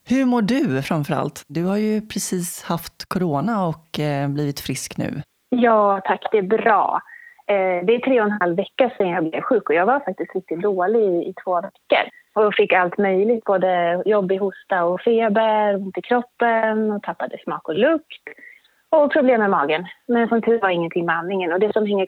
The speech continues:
Speaker 2: kvar nu, det är väl mest, eh, smaken och lukten.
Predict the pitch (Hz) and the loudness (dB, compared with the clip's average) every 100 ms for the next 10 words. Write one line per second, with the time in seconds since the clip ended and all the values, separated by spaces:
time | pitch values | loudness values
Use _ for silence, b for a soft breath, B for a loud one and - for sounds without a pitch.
0 | - 202 208 214 180 202 175 175 165 147 | 2 2 4 4 4 4 4 2 0 -2
1 | - - - - - - 247 208 196 202 | -6 -8 -4 -2 -2 -2 2 2 2 0
2 | 190 180 220 - 247 - | 0 2 0 0 -2 -2